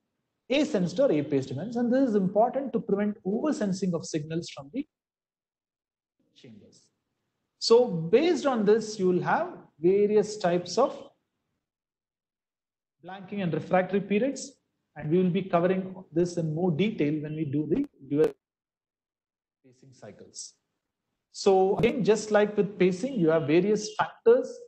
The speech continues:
within the body also which can affect sensing, such as posture, exercise, respiration, myocardial changes, again, drugs and electrolyte abnormalities.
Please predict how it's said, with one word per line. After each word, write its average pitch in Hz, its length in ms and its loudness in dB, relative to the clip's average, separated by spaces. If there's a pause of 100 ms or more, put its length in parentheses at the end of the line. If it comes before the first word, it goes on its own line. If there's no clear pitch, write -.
(340)
within 180 240 0
the 165 80 2
body 170 400 2
also 226 320 2
which 220 160 -4
can 165 160 -2
affect 185 300 -4
sensing, 196 440 -2
such - 220 -4
as - 180 -6
posture, 196 800 -2
exercise, 180 760 0 (540)
respiration, 180 840 2
myocardial 196 680 2
changes, 160 540 0
again, 160 400 0
drugs 185 280 2
and 208 120 -2
electrolyte 180 460 0
abnormalities. 156 800 -6